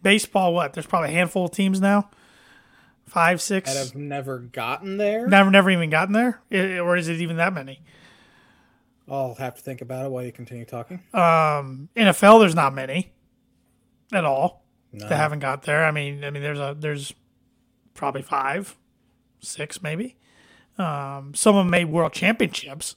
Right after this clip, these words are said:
Speaker 1: back in the day, but since the Super Bowl era, they haven't made it. But, uh, so yeah, that, that's a good, a good story there. And yeah, I think the Nuggets play a fun style basketball. Um, I, I actually think they'll close it out tonight. I didn't think they'd get game three going in.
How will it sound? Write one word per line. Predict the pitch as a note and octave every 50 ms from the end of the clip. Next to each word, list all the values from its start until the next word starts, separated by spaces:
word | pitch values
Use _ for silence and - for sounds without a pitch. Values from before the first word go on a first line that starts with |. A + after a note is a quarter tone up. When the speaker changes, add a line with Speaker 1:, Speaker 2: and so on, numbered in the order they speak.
| _ _
Speaker 1:
back | - F3 D3 C#3 -
in | D3+
the | C#3 C3+
day, | C3+ C3+ C3+ C#3+
but | D3 C#3 C#3 C3+ C#3+ _ _ _ _
since | - - F3+ D3+ -
the | - -
Super | - - - - G3 E3+ - F#3+
Bowl | D3 C#3 C#3+ C#3 C#3 C#3+
era, | C#3+ C#3 C3+ C3+ C#3+ D3+ D#3+ E3 - - _ - E3 - _ _ _ _
they | - D3
haven't | C#3 C#3 C3 C3 C3 C3
made | C3 C3+ C3 C#3
it. | D#3 D#3+ - - - - - - - - - - _ _
But, | - F3 D#3+ D3 C#3 - - -
uh, | D#3 C#3
so | - - -
yeah, | G3+ G3+ B3 D#4 D4+ F#3 D#3
that, | D#3+ G3 A#3 A3+ - -
that's | G#3+ G#3+ A3+ A3 - F#3+
a |
good, | D#3 F3 F#3+ E3 D#3 F3 - C#4+
a | C#4 A3 F#3
good | D#3 F#3 F3 -
story | - - - F#3+ F3 E3+ E3+ E3 D#3+
there. | D3 D3 D3+ D3+ D#3 D#3+ E3 D#3
And | D3+ C#3+ C3+ C#3 - - - - - - - _ _ _
yeah, | - B3 A#3 C#4+
I | D#4
think | - - F#3+ D#3+
the | F3+
Nuggets | D#3+ F#3 F#3 E3 F3 -
play | - - F#3+ E3+ D#3+
a | -
fun | - F#3 E3+ D3
style | - - E3+ C#3+ C3 C3+
basketball. | C#3 C#3 C#3+ D#3+ - - - - - F#2 - C3+ - - _ _ - - - - - - _ _ _ -
Um, | D#3+ D3 C#3+ C#3 C3+ C#3 C#3+ D3+
I, | E3+ G3+
I | F#3+ F#3+ G3 F#3+ F#3+ F#3+ A3
actually | G#3+ - - G3
think | D#3+ G3+ F#3+ -
they'll | F3+ D#3
close | - F3 E3+ D3+ C#3+
it | D3
out | C#3+ C3 -
tonight. | - E3 C#3+ C3 - - _ _ -
I | G3+ G#3
didn't | A3+ A#3+ G#3+ -
think | A#3 G#3+ F3+
they'd | A3 G3 E3+ D#3+
get | G#3 G3+ E3
game | F3+ D#3+ D3+ C#3
three | - - F3 D#3 C#3
going | C#3 D3 D3+ C#3+ C#3+ D3
in. | D3 D3 C3+ C3 C3